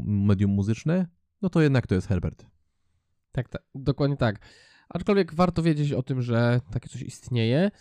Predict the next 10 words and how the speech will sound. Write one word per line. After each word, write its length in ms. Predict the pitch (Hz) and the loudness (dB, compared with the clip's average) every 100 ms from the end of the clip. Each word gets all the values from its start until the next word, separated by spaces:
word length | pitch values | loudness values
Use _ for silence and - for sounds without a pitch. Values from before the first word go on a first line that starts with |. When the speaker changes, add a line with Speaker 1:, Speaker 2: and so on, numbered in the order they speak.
| - - - - | -18 -20 -14 -2
Speaker 2:
i 640 | 123 117 123 120 123 117 - _ _ _ _ | 0 2 4 2 2 -2 -8 _ _ _ _
tak 200 | 123 - | -12 -10
naprawdę 600 | 127 139 143 135 139 - | -6 -4 -2 -2 -2 -6
odtworzenie 600 | 147 - - 143 156 151 | -12 -12 -2 0 2 0
nie 160 | 131 131 | 0 0
musi 340 | 139 151 147 | 0 -2 -2
być 180 | 135 - | -2 -4
idealnie 380 | 117 104 110 104 | -6 -4 -4 -4
wierne 300 | 107 101 101 | -6 -4 -6
oryginałowi. 560 | 101 104 101 95 - | -6 -4 -4 -6 -10